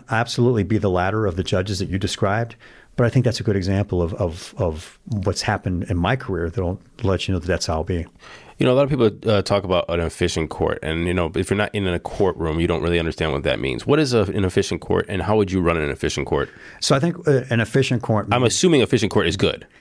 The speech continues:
Speaker 1: An efficient court is very good, yeah.
Speaker 2: Okay,
Speaker 1: Trust
Speaker 2: good.
Speaker 1: me. <laughs> It's very good. Um, but I think, uh, you know, that goes back to, uh, everybody being on the same page and knowing when things are due, when thi-, when you have to be at court, when motions have to be filed, when responses have to be filed,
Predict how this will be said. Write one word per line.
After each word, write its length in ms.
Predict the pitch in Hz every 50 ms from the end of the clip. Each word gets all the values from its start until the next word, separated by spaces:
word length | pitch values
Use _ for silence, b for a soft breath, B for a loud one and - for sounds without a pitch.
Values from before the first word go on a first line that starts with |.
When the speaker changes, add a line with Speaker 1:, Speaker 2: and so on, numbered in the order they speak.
| b b _ _
Speaker 1:
An 80 | 123 113
efficient 240 | - 127 104 98 87
court 100 | 98 85
is 40 | 85
very 200 | 87 80 80 76
good, 120 | 71 69
yeah. 100 | 80 92
Speaker 2:
Okay, 220 | 104 101 - 78 73
Speaker 1:
Trust 240 | 78 69 - - -
Speaker 2:
good. 140 | - - 151
Speaker 1:
me. 100 | 165 131 - -
<laughs> 0 |
It's 180 | 151 113 -
very 240 | 107 104 101 92 85
good. 160 | 78 82 76 - B B B B B B B B B B -
Um, 360 | 135 135 127 123 123 131 131 180 151 -
but 100 | 202 196
I 60 | 202
think, 240 | 202 262 254 - - -
uh, 120 | 165 170 -
you 100 | - 170
know, 180 | 160 143 139 131
that 340 | 127 - 131 123 160 196 214
goes 220 | - 220 202 143
back 340 | - - 143 135 131 127 131
to, 340 | - - 127 117 104 98 92 B B B B B B B B B B B -
uh, 340 | - 101 92 92 90 87 85 - _
everybody 420 | - 143 151 175 - 131 151 143 135
being 220 | 117 131 127 120
on 80 | 113 104
the 60 | 90
same 280 | - - 95 95 92 90
page 340 | 90 87 85 80 73 - - -
and 160 | 101 95 101
knowing 320 | 117 117 123 117 107 95
when 240 | 90 98 107 123 120
things 300 | 127 127 117 117 98 98
are 80 | 110 98
due, 480 | - 101 98 95 98 95 95 95 101 -
when 300 | 92 90 95 104 107 98
thi-, 140 | - 120
when 200 | 101 90 101 113
you 80 | 117 101
have 140 | 107 104 -
to 80 | -
be 160 | 87 85 101 95
at 80 | -
court, 320 | - - 107 98 92 92 -
when 160 | 87 82 80
motions 400 | 78 85 104 101 - 117 98 -
have 180 | 110 104 98
to 80 | - 98
be 80 | 101 95
filed, 380 | - - 101 95 95 92 90
when 100 | 82 76
responses 480 | 71 71 - - 92 92 101 98 90 -
have 180 | 107 98 92 -
to 100 | - 87
be 100 | 98 90
filed, 400 | - 98 92 92 90 92 90